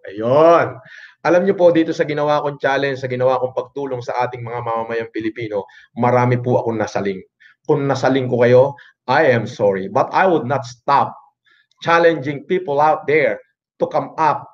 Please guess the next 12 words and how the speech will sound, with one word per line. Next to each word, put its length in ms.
to 80
help, 480
uh, 400
to 80
survive 640
this 240
pandemic, 640
to 60
help 320
our 320
fellow 320
countrymen. 720